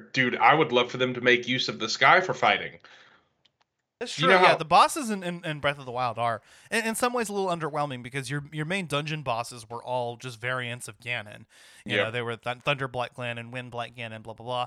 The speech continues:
Speaker 2: And then even your overworld bosses were all just, uh, uh, Hinoxes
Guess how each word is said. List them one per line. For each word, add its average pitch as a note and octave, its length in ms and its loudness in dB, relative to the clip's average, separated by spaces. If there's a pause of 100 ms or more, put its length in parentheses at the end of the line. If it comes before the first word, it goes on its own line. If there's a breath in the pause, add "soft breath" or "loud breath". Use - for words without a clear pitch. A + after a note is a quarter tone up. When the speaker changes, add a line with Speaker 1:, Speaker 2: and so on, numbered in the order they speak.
(240 loud breath)
Speaker 2:
And D#3 120 -6
then E3 100 -2
even G#3+ 200 -6
your F3+ 100 -12
overworld D#3 540 -6
bosses A#2+ 460 -2
were B2+ 180 -14
all C3 280 0
just, B2 360 -8 (260)
uh, G#2+ 320 -6 (500)
uh, G#2+ 420 -6 (400)
Hinoxes B2+ 760 -6